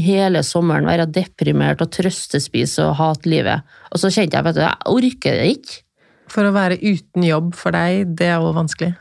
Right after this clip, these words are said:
Speaker 1: Ja.
Speaker 2: Ja.
Speaker 1: Det er det. Jeg har alltid vært glad i å gjøre jobb.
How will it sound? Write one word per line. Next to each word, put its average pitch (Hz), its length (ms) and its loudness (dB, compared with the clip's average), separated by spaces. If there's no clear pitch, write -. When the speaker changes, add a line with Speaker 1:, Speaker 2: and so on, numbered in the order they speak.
Speaker 1:
Ja. 196 160 4
Speaker 2:
Ja. 170 140 0
Speaker 1:
Det 190 100 4
er 170 80 4
det. 190 100 2
Jeg - 140 -12
har - 100 2
alltid 165 300 0
vært 175 180 -2
glad 160 200 2
i 160 40 4
å 160 60 4
gjøre 156 160 2
jobb. 170 180 -2